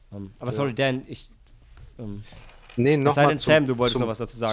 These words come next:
Speaker 2: zum
Speaker 1: ja.
Speaker 2: Brief, ja genau. Also unsere erste Reaktion,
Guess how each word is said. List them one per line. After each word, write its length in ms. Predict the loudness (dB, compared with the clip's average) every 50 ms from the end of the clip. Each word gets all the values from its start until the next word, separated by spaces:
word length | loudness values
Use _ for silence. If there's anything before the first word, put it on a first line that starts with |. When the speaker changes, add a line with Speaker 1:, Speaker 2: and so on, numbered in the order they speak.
| 0
Speaker 2:
zum 60 | 0 -2
Speaker 1:
ja. 100 | -4 -6
Speaker 2:
Brief, 440 | -4 -2 0 0 0 0 -2 0 2
ja 140 | 2 2 4
genau. 480 | 2 0 2 4 6 8 8 6 6
Also 640 | 4 2 -2 -2 -2 -2 -2 -2 0 -2 -2 -6 -6 -6
unsere 600 | -4 -4 -4 -4 -4 -4 -4 -2 -4 -4 -4 -2
erste 360 | 0 0 0 0 0 -2 -2
Reaktion, 800 | 0 0 -2 -2 -4 -6 -4 -2 0 0 0 -2 -4 -6 -8 -12